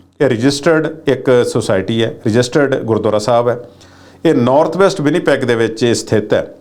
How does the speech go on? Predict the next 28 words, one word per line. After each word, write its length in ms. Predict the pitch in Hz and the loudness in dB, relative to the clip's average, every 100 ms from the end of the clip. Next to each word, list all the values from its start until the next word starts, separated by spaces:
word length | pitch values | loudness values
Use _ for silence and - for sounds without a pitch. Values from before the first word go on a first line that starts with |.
| _ _ _ - _ | _ _ _ -20 _
ਤੇ 300 | 180 180 180 - - - | 0 0 0 -8 -20 -14
ਸੁਖਵਿੰਦਰ 600 | - 170 160 165 196 220 | -4 -2 2 2 2 2
ਸਿੰਘ 240 | 214 214 | 2 2
ਨਾਮ 320 | 175 139 135 135 | 2 0 0 0
ਦੇ 160 | 143 143 | 0 2
ਇਹ 100 | 147 | 2
ਜਿਹੜੇ 260 | 143 143 147 | 2 2 0
ਸਾਬਕਾ 440 | - 120 113 135 | 0 0 0 -2
ਗ੍ਰੰਥੀ 400 | 113 110 107 147 | -2 -2 -2 0
ਨੇ, 140 | 127 123 | 2 2
ਹੁਣ 180 | 117 | 0
ਉਹ 80 | 120 | -2
ਪੁਲਿਸ 340 | 117 117 120 110 | -2 0 0 0
ਹਿਰਾਸਤ 400 | 107 104 147 139 | 0 0 -2 -2
ਵਿੱਚ 220 | 120 - | -2 -2
ਨੇ। 160 | 95 76 - - - - _ | -4 -4 -12 -20 -20 -20 _
ਉਹਨਾਂ 240 | 170 302 302 | 0 2 2
ਦੇ 120 | 170 | 2
ਉੱਪਰ 400 | 151 - 147 151 | 0 0 0 0
ਪੁਲਿਸ 540 | - - 139 135 160 | -2 -4 0 2 2
ਵੱਲੋਂ 220 | 175 175 160 | 0 0 0
ਵੱਖਰਾ 320 | 117 - 117 | -2 -2 -2
ਕੇਸ 240 | 113 131 | 0 -2
ਦਰਜ 240 | 131 135 135 | 0 -2 0
ਕੀਤਾ 280 | 147 147 | -2 0
ਗਿਆ 260 | 143 156 - - - _ | 0 -2 -4 -10 -20 _
ਚੋਰੀ 280 | - 139 143 | 0 2 2
ਦਾ, 180 | 147 143 | 0 -4